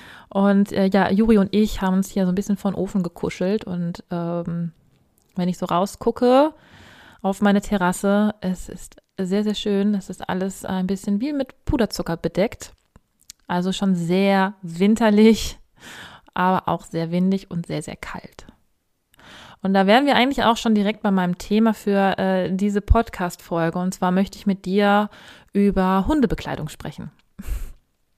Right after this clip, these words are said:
Ja, und ich glaube, <laughs> es ist ein sehr kontroverses Thema. Ist, glaube ich, nicht ganz so schlimm und nicht ganz so emotional behaftet wie Hundeernährung oder Impfung. Aber ich glaube, es kommt tatsächlich an dritter Stelle. Denn, äh,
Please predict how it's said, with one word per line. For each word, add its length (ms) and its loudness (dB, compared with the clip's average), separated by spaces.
Ja, 220 8
und 100 6
ich 80 4
glaube, 340 8
<laughs> 120 2
es 100 6
ist 220 2
ein 240 2
sehr 320 2
kontroverses 880 0
Thema. 360 2
Ist, 100 -20
glaube 180 0
ich, 80 -2
nicht 180 -4
ganz 200 2
so 60 -2
schlimm 360 0
und 120 2
nicht 140 -2
ganz 220 0
so 60 -2
emotional 540 2
behaftet 460 0
wie 120 0
Hundeernährung 960 2
oder 340 -2
Impfung. 380 2
Aber 180 2
ich 80 0
glaube, 220 6
es 120 0
kommt 160 2
tatsächlich 420 0
an 80 4
dritter 260 -4
Stelle. 460 2
Denn, 460 2
äh, 440 -6